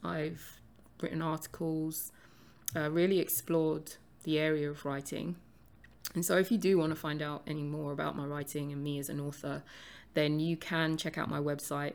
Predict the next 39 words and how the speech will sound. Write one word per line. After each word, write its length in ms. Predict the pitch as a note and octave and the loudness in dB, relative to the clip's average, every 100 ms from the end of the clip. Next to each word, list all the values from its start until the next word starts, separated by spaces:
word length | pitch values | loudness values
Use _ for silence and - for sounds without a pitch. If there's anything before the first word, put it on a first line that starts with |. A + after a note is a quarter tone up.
| - | -6
at 220 | D#3 C#3+ - | -6 -6 -6
officially 600 | D#3 - D3+ - D3 D3 - | -8 -4 -2 -2 -2 -4 -4
annie 320 | D3 C#3+ C#3 | -2 -2 -4
dot 240 | C#3 C3+ - | -4 -6 -6
com. 380 | - D3 G3+ - - - - - - | -8 -2 -2 -4 -20 -20 -20 -20 -8
Um, 260 | A#2 D3+ D3 | -4 -2 -2
I've 140 | D3 | -2
got, 200 | D3 C#3 - - - - - | -2 -2 -6 -20 -20 -20 -8
uh, 60 | E3 D3+ D3 C#3+ - | -6 -4 -6 -12 -4
lots 360 | E3 D#3 D#3 - | 2 4 2 0
of 60 | |
different 220 | D3 D3 C#3+ | -4 -4 -2
things 180 | C#3+ - | -2 -2
that 80 | |
I 60 | C#3 | -6
do, 300 | C#3 C#3+ C#3 C#3+ - - - | -2 -2 -2 -8 -20 -18 -8
um, 260 | - C#3+ C#3 | -6 -4 -6
around 460 | D#3 D3 D3 C#3+ - - | -4 -2 -2 -6 -10 -12
my 220 | D3 C#3+ | -8 -6
work, 540 | C#3 D3 C#3+ - - - | -4 -4 -2 -6 -10 -12
um, 400 | C#3+ C#3 C3+ C#3 C#3 | -8 -6 -6 -8 -8
writing, 480 | C#3+ D3 - D3 C#3+ C#3 - A#2 F3 | -6 -6 -4 -6 -8 -12 -16 -10 -6
um, 180 | D3 - - - - - - | -6 -8 -20 -20 -20 -12 -6
as 160 | D#3 | -4
an 140 | D#3 D3 | -4 -6
author 280 | C#3 - | -6 -10
there. 320 | C#3 D3 C#3 C#3+ | -4 -2 -2 -4
So 140 | - | -4
you 100 | D3 | -6
can 140 | D3+ | -4
check 220 | D3 C#3+ - | -6 -8 -6
that 180 | C3 | -8
out 140 | C#3 - - - - - - | -8 -12 -12 -6 -6 -6 -10
and 100 | D3+ | -8
have 160 | D3 - | -6 -8
a 60 | |
look. 360 | - - - - - - - - - - - - - | -8 -8 -10 -16 -16 -18 -12 -12 -12 -16 -20 -20 -4
So, 400 | - A#3+ A#3 - | 6 12 12 12
um, 540 | A3 G#3+ G#3+ G#3 G3+ | 12 12 10 6 2